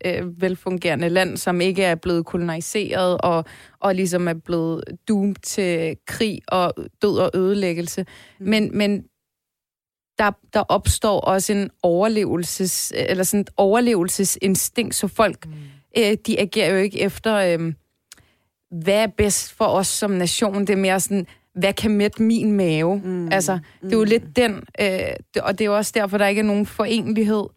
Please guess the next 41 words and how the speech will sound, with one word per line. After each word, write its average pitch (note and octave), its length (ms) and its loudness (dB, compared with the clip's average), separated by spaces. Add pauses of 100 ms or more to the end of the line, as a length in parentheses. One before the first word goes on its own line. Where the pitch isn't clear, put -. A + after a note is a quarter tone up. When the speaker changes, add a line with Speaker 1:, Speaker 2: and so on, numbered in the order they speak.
(280)
Speaker 1:
for G#3 80 0
alle, G3+ 400 0 (280)
fordi G#3+ 340 0
alle G#3 320 2 (320)
går G#3+ 220 4
efter, G3 240 0
hvad F#3+ 160 2
de G#3+ 120 -2
tror G3 280 -2
kan G#3 160 -2
mætte F#3+ 260 2
deres F#3 440 -2
mave F#3+ 340 0
og F3+ 240 0 (340)
kan F#3+ 340 0
varetage F#3 440 2
deres F#3 400 2
interesse. F3 840 -2
Så, F#3 140 -4 (360)
så - 120 -12
det F3 80 -8
er G#3 40 2
jo G3 80 2
lidt G#3+ 360 -2 (320)
Speaker 2:
Mm. E3 60 -8
Speaker 1:
sådan F3+ 180 0
en, F#3+ 240 2 (360)
en G3 200 2
konsekvens G#3+ 1040 -2 (160)
af G3+ 120 -2
den F#3+ 180 0
historik, F#3+ 540 -2
som A3+ 220 0
du F#3 80 -2
beskriver, F3+ 580 -4 (320)
men G3+ 120 2
også F#3 200 2
sådan F#3+ 340 2
måske F#3 300 2
menneskets F#3+ 640 0
natur. B3 540 -2